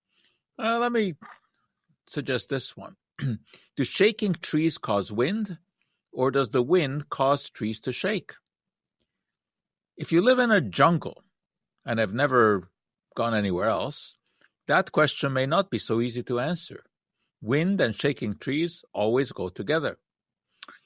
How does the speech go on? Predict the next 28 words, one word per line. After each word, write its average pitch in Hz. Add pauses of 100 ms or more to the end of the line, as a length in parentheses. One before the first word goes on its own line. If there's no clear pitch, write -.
(100)
Of -
course, 135
sailors 190
will 107
know 110
that 117
there 110
is 98
wind 135
in 110
the 110
middle 113
of 90
the 101
ocean 143 (120)
<clears throat> -
where 127
there 113
are 110
no 101
trees 95
to 107
cause 101
it. - (1700)
Okay, 151
here's 156
another 165
one. 95